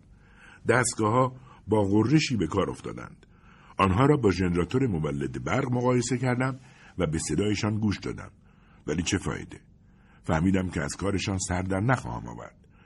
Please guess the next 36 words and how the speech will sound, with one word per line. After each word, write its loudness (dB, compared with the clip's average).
با 2
سری 2
فرو 0
افتاده 0
راه 4
خروج 6
را -4
در -8
پیش -10
گرفتم. -14
ولی 4
به 4
محض 4
دیدن 2
دیوار 2
از -6
تعجب -2
خشکم 0
زد. -18
سوراخی 2
که 4
در 6
دیوار 0
کنده -2
بودم -2
آنجا -4
نبود. 0
زبانهٔ 2
آهنی 2
که 2
دیوار 2
را 2
با -2
آن -4
کنده -2
بودم 0